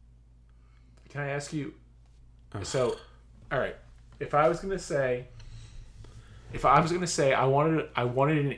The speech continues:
Speaker 1: idiom that describes, um, completing a thought or a, uh,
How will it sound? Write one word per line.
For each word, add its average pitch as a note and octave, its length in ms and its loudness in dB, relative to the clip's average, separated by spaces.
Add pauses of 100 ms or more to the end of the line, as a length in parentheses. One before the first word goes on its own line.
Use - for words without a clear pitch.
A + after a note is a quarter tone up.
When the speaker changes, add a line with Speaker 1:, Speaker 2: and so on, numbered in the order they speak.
Speaker 1:
idiom A#2 560 -2 (1800)
that C3+ 380 4
describes, B2 1040 6 (1400)
um, G#2 460 2 (880)
completing D3+ 1160 2 (440)
a A#2+ 80 4
thought C3+ 760 6 (600)
or A2 400 2
a, G#2+ 400 -4
uh, F#3+ 400 -6